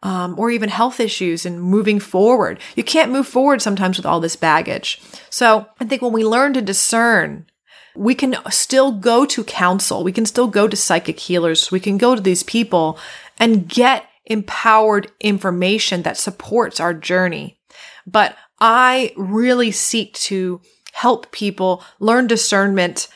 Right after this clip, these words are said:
so that they don't have to give their power away to a psychic or a healer or to a counselor or to a doctor,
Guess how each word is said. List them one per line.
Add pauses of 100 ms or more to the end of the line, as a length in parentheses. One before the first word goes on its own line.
so
that
they
don't
have
to (280)
give
their
power
away
to
a
psychic
or
a
healer (240)
or
to
a
counselor
or
to
a
doctor,